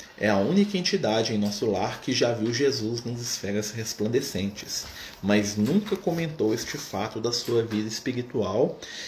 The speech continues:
e esquiva-se a menor informação a tal respeito. Além disso, há outra nota interessante relativamente a ela. Ou seja, lá no Nosso Lar, só dois espíritos viram Jesus lá onde Jesus vive, nas esferas iluminadas.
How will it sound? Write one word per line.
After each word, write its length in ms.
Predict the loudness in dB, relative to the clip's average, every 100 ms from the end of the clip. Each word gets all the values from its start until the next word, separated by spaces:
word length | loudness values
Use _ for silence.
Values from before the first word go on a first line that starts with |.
| 2
e 100 | 4
esquiva-se 840 | 6 2 -4 4 4 6 0 0 2
a 60 |
menor 440 | 2 2 2 4 4
informação 720 | 2 -2 -2 -2 -4 -6 -4
a 40 | -6
tal 180 | -6 -8
respeito. 500 | -6 -8 -8 -12 -12 -20 -20 -20 -20 -18 -10 -2
Além 240 | 0 0
disso, 440 | 2 0 0 -6 -10 -16 -20 -2
há 160 | 6 8
outra 340 | 8 4 2
nota 320 | 2 0 0
interessante 640 | -2 -2 -2 -4 -2 -2 -2
relativamente 800 | -4 -2 -2 2 2 4 4 2
a 40 |
ela. 260 | 0 -2 -4
Ou 80 | -8
seja, 240 | -6 -4 -2
lá 100 | -2
no 100 | -2
Nosso 280 | -2 0
Lar, 360 | 2 2 0 -6 -18 -18 -14
só 320 | -8 6 8
dois 240 | 10 8 6
espíritos 460 | -2 -4 -4 -4
viram 260 | -2 0 2
Jesus 380 | 4 4 2 0
lá 180 | 0 0
onde 220 | 0 2
Jesus 400 | 4 4 2 0
vive, 300 | 2 0 0
nas 160 | -2
esferas 360 | -2 -4 -2 -2
iluminadas. 840 | -2 -2 0 0 -2 -2 -4 -4